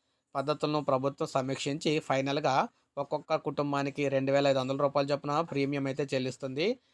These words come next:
హెల్త్ బీమాకి సంబంధించి. So, ఇక ఇరవై ఐదు లక్షలు అయితే కవర్ అవుతుందన్నమాట. So, ఇది ఏపీలో కొత్తగా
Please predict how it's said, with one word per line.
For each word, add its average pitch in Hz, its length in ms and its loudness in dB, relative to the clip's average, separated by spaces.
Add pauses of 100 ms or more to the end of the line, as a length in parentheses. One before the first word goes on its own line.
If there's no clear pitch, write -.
(180)
హెల్త్ 139 200 -2
బీమాకి 135 400 0
సంబంధించి. 131 520 -4
So, 175 120 2
ఇక 147 180 0
ఇరవై 135 240 4
ఐదు 135 140 2
లక్షలు 131 300 0
అయితే 135 220 2
కవర్ 135 280 0
అవుతుందన్నమాట. 127 600 -2 (500)
So, 147 60 -4
ఇది 160 400 -2
ఏపీలో 160 400 2
కొత్తగా 143 600 2